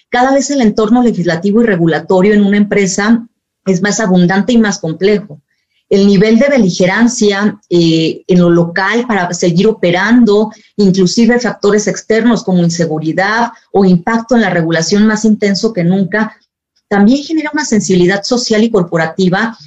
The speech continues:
para actuar con ética en los negocios y poder defenderte frente a un embate, inclusive si es este, por ejemplo, una extorsión. ¿Cómo puede actuar una pyme de manera segura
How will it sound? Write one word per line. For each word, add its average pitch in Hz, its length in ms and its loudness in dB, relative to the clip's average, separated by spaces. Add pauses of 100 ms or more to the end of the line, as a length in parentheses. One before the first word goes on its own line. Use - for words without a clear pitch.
(180)
para 180 220 -4
actuar 233 260 -4
con 277 160 -4
ética 262 260 -4
en 254 80 2
los 190 100 -2
negocios 185 440 -2
y - 60 -4
poder 185 280 0
defenderte 196 600 -2
frente 185 300 -4
a - 20 -2
un 214 80 0
embate, 202 360 0
inclusive 226 540 0
si 233 140 -2
es 208 80 -2
este, 208 180 -4
por 220 180 -2
ejemplo, 190 300 -2
una 226 120 4
extorsión. 208 680 -4 (400)
¿Cómo 330 340 0
puede 262 200 2
actuar 233 340 -2
una 233 260 2
pyme 208 320 2
de 190 100 0
manera 185 400 0
segura 160 800 -2